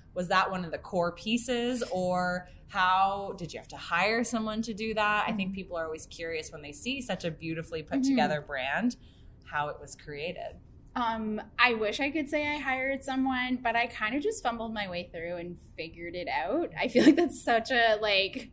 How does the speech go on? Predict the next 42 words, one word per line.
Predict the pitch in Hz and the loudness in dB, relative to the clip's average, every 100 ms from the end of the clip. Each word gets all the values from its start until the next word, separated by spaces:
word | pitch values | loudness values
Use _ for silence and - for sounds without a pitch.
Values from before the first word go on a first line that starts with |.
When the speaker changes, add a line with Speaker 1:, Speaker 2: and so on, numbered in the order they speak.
| - | -2
Speaker 2:
pathetic | 302 262 220 190 247 | 0 2 2 0 2
<laughs> | - | 2
answer, | 208 240 185 165 247 | 2 0 0 0 2
Speaker 1:
That | |
Speaker 2:
but | 247 320 | 4 4
Speaker 1:
was | 240 | 4
a | 196 | 4
good | 233 | 4
answer. | 294 185 202 | 4 2 4
Speaker 2:
I | 269 | 4
started | 254 269 285 330 | 6 4 2 2
on | 320 | 2
Instagram, | 269 254 254 233 233 233 226 | 0 0 -2 -2 -2 -2 -4
and | 220 | -6
if | 226 233 | -6 -4
you | 247 269 269 | -2 -2 -2
scroll | - - 240 262 | -2 -2 0 2
back | 240 220 220 | 4 2 0
to | |
the | 226 214 | -10 -4
very | 196 185 | -4 -2
beginning, | 185 180 170 196 | -4 -4 -4 -2
and | 208 | -2
that's | 214 - | -4 -2
something | 254 254 240 | 0 0 0
I | 220 | -2
did | 185 180 | -2 -2
a | 175 | -2
lot, | 156 113 | -2 -2
was | 196 185 | -4 -4
I | 170 180 | -2 -2
would | 185 185 | -4 -6
scroll | - - 220 247 | -8 -4 -2 2
back | 226 226 - - | 4 2 0 -4
to | 208 - - - | -4 -4 -6 -4
all | 226 | -2
these | 262 | -2
accounts | 247 - 202 202 | -6 -8 -8 -6
that | 202 | -6
I | 190 | -6
really | 175 175 175 | -8 -8 -6
liked, | 165 160 311 330 | -2 0 0 0